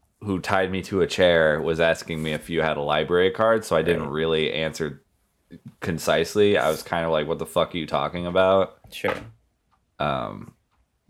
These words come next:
Speaker 1: but eventually I was like, "I think probably they have one. I don't know."
Speaker 2: Mm-hmm. Well,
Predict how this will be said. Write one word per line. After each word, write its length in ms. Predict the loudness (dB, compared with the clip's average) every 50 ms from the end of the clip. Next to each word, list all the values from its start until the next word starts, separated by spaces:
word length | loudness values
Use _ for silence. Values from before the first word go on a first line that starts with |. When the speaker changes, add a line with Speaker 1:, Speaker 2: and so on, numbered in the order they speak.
| -6 0
Speaker 1:
but 160 | 2 4 4 4
eventually 580 | 2 0 0 -2 -2 -4 -4 -4 -2 -2 -4
I 60 | -4 -6
was 180 | -6 -8 -8
like, 180 | -6 -6 -6 -6
"I 140 | -6 -8 -8
think 720 | -10 -12 -8 -6 -4 -2 -2 -4 -4 -6 -10 -14 -18 -20 -14 -8
probably 680 | -4 -2 -2 -2 -2 -4 -4 -4 -2 -2 -2 -2 -4
they 160 | -4 -4 -4
have 220 | -4 -2 -4 -4 -4
one. 280 | -4 -6 -6 -6 -6
I 160 | -6 -6 -4
don't 100 | -4 -4
know." 260 | -6 -6 -6 -6 -8 -10 _ _
Speaker 2:
Mm-hmm. 340 | -14 -14 -14 -14 -14 -16 -18 -18 -20 _ _ _ _ _ _ -6
Well, 420 | -2 0 2 2 2 0 -2 -6